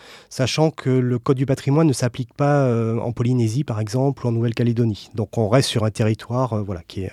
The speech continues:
un peu plus restreint, euh, en termes d'outre-mer. Ça accompagne, en fait, la création des services déconcentrés de l'État.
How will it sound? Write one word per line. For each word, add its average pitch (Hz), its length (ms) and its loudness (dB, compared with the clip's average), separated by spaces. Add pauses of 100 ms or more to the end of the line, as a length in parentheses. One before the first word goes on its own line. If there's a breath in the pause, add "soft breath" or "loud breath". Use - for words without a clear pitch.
(100)
un 113 100 -2
peu 120 180 0
plus 165 180 2
restreint, 143 580 4
euh, 107 80 0
en 110 100 0
termes 131 240 2
d'outre-mer. 127 560 0 (160 loud breath)
Ça - 380 -2
accompagne, 196 500 2
en 160 80 4
fait, - 180 0
la 147 80 4
création 151 360 0
des 139 60 -2
services 143 340 -2
déconcentrés 135 500 -2
de 135 60 0
l'État. 139 220 2